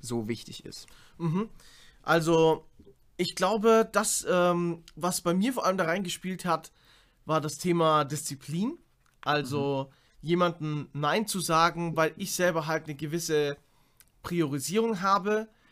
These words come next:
Speaker 2: weil ich, ähm, etwas, ja, ähm, durchziehen möchte.
Speaker 1: Mhm.
Speaker 2: Zum Beispiel, wenn ich, <clears throat> wenn ich sage, hey, ich möchte jetzt abnehmen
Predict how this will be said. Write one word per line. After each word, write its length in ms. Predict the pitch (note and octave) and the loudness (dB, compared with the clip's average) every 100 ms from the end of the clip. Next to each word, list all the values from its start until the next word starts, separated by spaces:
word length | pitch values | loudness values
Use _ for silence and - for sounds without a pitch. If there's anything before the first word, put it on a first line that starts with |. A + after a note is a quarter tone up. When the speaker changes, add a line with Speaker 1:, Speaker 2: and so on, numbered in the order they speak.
| _ - | _ -2
Speaker 2:
weil 180 | D#3+ E3 | 0 2
ich, 160 | D#3 - - | -2 -10 -6
ähm, 380 | D3+ D3+ D3+ D3+ | 0 0 0 -2
etwas, 880 | C#3 C#3+ D3 C3+ C3+ - - - _ _ _ _ _ _ _ _ _ _ _ _ _ _ _ C#3+ | -4 -6 0 0 0 -2 -6 -10 _ _ _ _ _ _ _ _ _ _ _ _ _ _ _ -4
ja, 320 | E3+ F3 - _ - | 0 0 -2 _ -10
ähm, 340 | D3 C#3+ C3+ | -6 -6 -6
durchziehen 440 | C3+ D4 D4 F3 D3 | -4 -4 -4 -6 -4
möchte. 440 | C3+ - E3 C#4 _ _ _ _ | -6 -6 -8 -8 _ _ _ _
Speaker 1:
Mhm. 160 | A#2 A#2+ | -10 -6
Speaker 2:
Zum 120 | F3 | 0
Beispiel, 600 | E3+ F#3+ - F#3+ F#3 F3+ | 0 0 -2 0 0 0
wenn 140 | F3 F3 | -2 -2
ich, 280 | F3 - - | -4 -10 -4
<clears throat> 1500 | C4 D4 C4 A3+ E3 C#3+ C#3 C#3+ C#3 C3+ - - - - - | -2 2 2 2 2 -2 -6 -6 -6 -10 -14 -20 -20 -20 -8
wenn 140 | D3+ E3+ | -4 -2
ich 120 | E3+ | -2
sage, 280 | E3 D#3+ D#3 | 0 0 -2
hey, 400 | D#3+ F3+ G3 - _ _ _ _ _ _ _ | -2 -2 -4 -10 _ _ _ _ _ _ _
ich 160 | G#3 F3 | -4 -2
möchte 240 | F#3+ F#3+ | -2 0
jetzt 160 | E3+ - | -2 -2
abnehmen 480 | D3 D3 B2+ A2+ | -6 -6 -8 -10